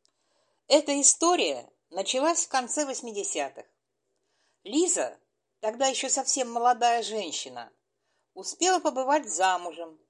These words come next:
родить ребенка и сосредоточилась на ожидании встречи с настоящей судьбой. Лиза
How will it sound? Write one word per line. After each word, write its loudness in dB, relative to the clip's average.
родить -2
ребенка -6
и -12
сосредоточилась -2
на -6
ожидании -8
встречи -8
с -10
настоящей -10
судьбой. -16
Лиза -2